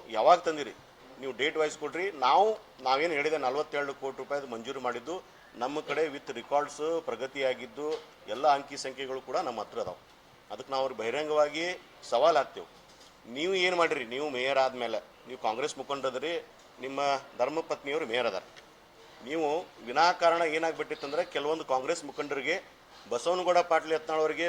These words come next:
ಬೈಲಾರದೆ ನಿದ್ದೆ ಎತ್ತುದಿಲ್ಲ ಯಾರಿಗೆ. ಯಾಕಂದ್ರೆ ಯಾವ ರೀತಿ ಭರಾಟೆ ಒಳಗೆ ಅದಾರಂದ್ರೆ, ನಮ್ಮ ಅಬ್ದುಲ್ ಹಮೀದ್ ಮುಸ್ರಿಫ್ ಅವರು ಎರಡು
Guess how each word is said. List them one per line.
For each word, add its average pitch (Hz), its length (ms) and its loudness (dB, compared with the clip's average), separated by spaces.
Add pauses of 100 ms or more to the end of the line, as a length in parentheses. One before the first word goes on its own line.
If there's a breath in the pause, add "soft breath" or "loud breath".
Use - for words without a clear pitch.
(120)
ಬೈಲಾರದೆ 156 560 6
ನಿದ್ದೆ 135 200 -6
ಎತ್ತುದಿಲ್ಲ 120 380 -6
ಯಾರಿಗೆ. 98 200 -6 (720)
ಯಾಕಂದ್ರೆ 143 360 2 (340)
ಯಾವ 143 140 8 (100)
ರೀತಿ 175 140 -4 (120)
ಭರಾಟೆ 165 300 6
ಒಳಗೆ 160 180 4
ಅದಾರಂದ್ರೆ, 156 360 6 (560)
ನಮ್ಮ 131 240 -2
ಅಬ್ದುಲ್ 175 280 0
ಹಮೀದ್ 160 280 -2
ಮುಸ್ರಿಫ್ 151 320 -6
ಅವರು 113 120 2 (480)
ಎರಡು 147 160 2